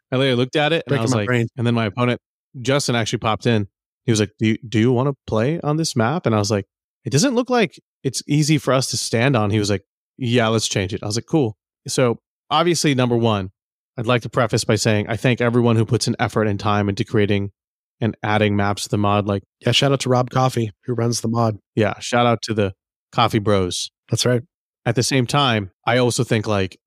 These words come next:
Speaker 1: that was an amazing labor of what looked like love and, and, and, and stuff. But, like, I also think, like, in terms of practicality, it's, like, not what I wanted to play in that moment. I'll definitely mess around with it. But what I think is really interesting is Cad and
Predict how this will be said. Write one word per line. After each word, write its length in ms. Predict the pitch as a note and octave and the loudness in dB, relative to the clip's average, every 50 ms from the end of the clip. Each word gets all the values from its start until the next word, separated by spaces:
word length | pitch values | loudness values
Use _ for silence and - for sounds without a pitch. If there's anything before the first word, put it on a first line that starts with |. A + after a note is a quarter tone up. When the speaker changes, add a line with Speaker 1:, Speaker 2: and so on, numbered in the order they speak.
| _ _ _ _ _ | _ _ _ _ _
Speaker 1:
that 360 | - A2 G#2 C3 C3+ C#3+ - - | -6 -2 0 0 0 0 0 0
was 160 | C3+ B2+ A2+ A2+ | 0 0 0 2
an 80 | A#2 | 0
amazing 420 | A2 G#2+ G#2+ A#2+ A#2+ A2 A2+ A2+ G#2+ | 0 0 0 0 0 2 2 0 0
labor 400 | G#2 G#2+ A2 G#2+ G#2 G2+ G2 G2 | 2 2 0 2 0 0 0 0
of 200 | F#2+ F2+ F#2 F#2+ | -2 -4 -6 -10
what 200 | G2+ - A2 G#2+ | -10 -6 -2 0
looked 180 | A#2 A2+ - A#2+ | 0 0 0 0
like 120 | A2 F#2 | -2 -2
love 420 | A#2+ A2+ A#2+ A2+ G#2+ G#2 G2+ F#2+ | 0 0 2 2 2 0 0 -2
and, 160 | G2+ G2 F#2+ G2+ | -2 -4 -4 -4
and, 140 | G#2 G2+ | -6 -6
and, 280 | G#2 G#2 G#2 G2 G2 - - | -6 -6 -6 -6 -8 -10 -10
and 280 | A2+ G2+ G2+ - A#2+ - _ _ _ _ _ _ - | -12 -12 -12 -14 -18 -20 _ _ _ _ _ _ -18
stuff. 340 | - - - C3 C3 C3+ - | -4 0 4 4 4 4 2
But, 120 | - C3+ | 0 0
like, 140 | B2 A2+ A2 | 0 0 0
I 60 | A#2+ | 2
also 220 | C3 C3 A#2 B2+ A#2+ | 0 0 0 -2 -2
think, 140 | B2 A2+ | -4 -2
like, 140 | A2 A2 G#2+ | -2 -4 -4
in 80 | A#2 G#2+ | -4 -4
terms 200 | - B2+ A2+ G#2+ | -4 -4 -4 -4
of 80 | G2+ - | -4 -2
practicality, 640 | - A#2+ G#2+ - - - - G#2+ G2+ G2+ G2 G2 G2+ | -2 -2 -2 -2 -4 -4 0 2 2 4 4 4 2
it's, 180 | G2+ - - - | 2 0 0 -2
like, 120 | G#2 - | 0 0
not 200 | G#2+ G2+ G2+ F#2+ | 0 0 0 0
what 140 | G2+ G#2 F#2+ | 0 0 0
I 260 | F#2+ F#2 F#2 F#2 F2+ - _ _ _ _ _ _ - | 0 0 -2 -2 -4 -8 _ _ _ _ _ _ -4
wanted 320 | A2 A2+ A2+ A2+ A2+ G#2+ | 0 2 2 4 2 2
to 80 | G2 A2 | 0 -2
play 180 | - B2 A2 G#2 | 0 2 2 2
in 60 | G2+ | 2
that 140 | G2 F#2 F2+ | 0 -2 -4
moment. 360 | F#2+ G2+ G#2 G2 F#2+ F#2+ F#2+ G#2+ | -2 0 0 0 0 -2 -2 -2
I'll 100 | A#2+ C3 | -2 0
definitely 240 | D#3 D3+ E3 D#3+ | 0 0 -2 0
mess 220 | C3 B2 A#2+ - - | 0 0 0 0 0
around 300 | G#2+ G#2 G#2 G#2+ A2 A2+ | -2 0 0 0 0 0
with 80 | A2 A2 | 0 0
it. 160 | A#2 A2+ G#2 | 0 -2 -2
But 220 | A2 G2+ G2 G2 - _ _ _ _ _ _ _ _ _ _ _ _ _ - | -2 -4 -4 -4 -8 _ _ _ _ _ _ _ _ _ _ _ _ _ -4
what 180 | - B2 C#3+ | 0 0 2
I 100 | D#3+ F#3 | 2 2
think 160 | G#3 D4+ D4 C4 | 2 2 2 0
is 80 | G3 D3 | 2 2
really 240 | D#3+ D3+ C3 A#2+ | 2 2 2 2
interesting 540 | B2 C#3 F3+ F3 - - A#2+ G#2+ G#2 G#2+ - - | 2 2 0 -2 0 0 2 2 2 0 0 0
is 600 | A#2 A2 A2 G#2+ G#2+ G#2 G2+ G2 - - - - _ _ _ _ _ _ _ _ | 2 2 4 4 2 2 0 -2 -6 -8 -10 -14 _ _ _ _ _ _ _ _
Cad 440 | - - D3+ D3 D3+ D#3+ D#3+ D#3+ D3 | -4 0 0 2 2 2 2 2 0
and 500 | - B2+ B2+ A#2+ A#2 A2+ A2 G#2+ G2+ F#2+ | 0 0 2 2 2 2 2 0 -2 -6